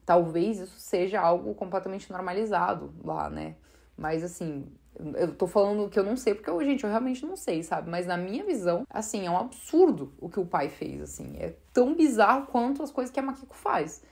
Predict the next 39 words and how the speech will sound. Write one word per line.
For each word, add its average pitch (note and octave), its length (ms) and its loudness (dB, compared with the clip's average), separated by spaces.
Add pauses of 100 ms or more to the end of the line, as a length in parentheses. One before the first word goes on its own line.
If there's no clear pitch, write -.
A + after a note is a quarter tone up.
(180)
Então, F#3+ 640 0
e G3+ 140 0
ele B3 140 4
é E4 40 2
pouco C#4 340 2
questionado D#4 540 0
na A3 80 -2
série, E3+ 320 -2
né? E3 160 -4
Só E3+ 140 -4
a G3 60 0
Makiko A#3+ 300 -6
é C4+ 40 -2
tratada A#3 340 -4
como G3+ 180 -2
uma G3 200 0
vilã, G3 460 0
quando G#3 260 -8
que - 80 -20
pra A3+ 240 2
mim G#3+ 200 -2
o B3 60 -4
pai A#3 220 -4
também C4+ 440 2
tinha E4+ 160 -8
que - 60 -16
ser C#4 80 -4
tratado C4+ 320 -8
como C4 240 0
um C4+ 40 -2
vilão C#4 260 0
na C4+ 120 -4
história. E4 540 -2 (240)
Tanto - 160 -6
é B4+ 60 0
que, C5+ 60 4
assim, C5 180 2
ele A3 120 2
quase, F4 380 -2